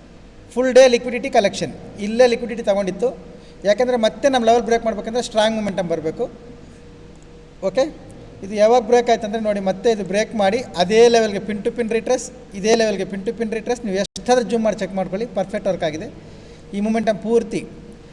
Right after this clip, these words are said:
ಈ ಕಡೆಯಿಂದ ಪಿ ಎಲ್ ಇದ್ವಿ, ಈ ಕಡೆಯಿಂದ ಸಿ ಎಲ್ ಇದ್ವಿ, ಇಲ್ಲಿ ಯಾವುದೇ ರೀತಿಯ ಟ್ರೇಡ್ ಮಾಡಿಲ್ಲ ಸೆಂಟ್ರಲ್ಲಿ. ಓಕೆ, ಬಿಟ್ಬಿಟ್ಟಿದ್ದೀವಿ. ಇದು ಲೈವಲ್ಲಿ ವರ್ಕ್ ಆಗಿರೋ ವಿಧಾನ.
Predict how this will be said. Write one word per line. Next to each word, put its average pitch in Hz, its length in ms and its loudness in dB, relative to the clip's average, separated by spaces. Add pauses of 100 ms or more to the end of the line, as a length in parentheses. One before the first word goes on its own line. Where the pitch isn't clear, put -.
(220)
ಈ 196 40 -10
ಕಡೆಯಿಂದ 208 260 2 (120)
ಪಿ 233 80 -2
ಎಲ್ 254 200 8
ಇದ್ವಿ, 254 180 0
ಈ - 20 0
ಕಡೆಯಿಂದ 208 280 -2
ಸಿ 208 100 -4
ಎಲ್ 233 140 4
ಇದ್ವಿ, 240 160 -2
ಇಲ್ಲಿ 214 120 2
ಯಾವುದೇ 208 220 6
ರೀತಿಯ 214 200 -2
ಟ್ರೇಡ್ 233 220 2
ಮಾಡಿಲ್ಲ 156 280 -2
ಸೆಂಟ್ರಲ್ಲಿ. 160 540 -4
ಓಕೆ, 160 140 -6 (160)
ಬಿಟ್ಬಿಟ್ಟಿದ್ದೀವಿ. 175 480 -8 (1120)
ಇದು 233 140 -4 (1120)
ಲೈವಲ್ಲಿ 226 420 6
ವರ್ಕ್ 208 200 2
ಆಗಿರೋ 190 220 2
ವಿಧಾನ. 170 280 0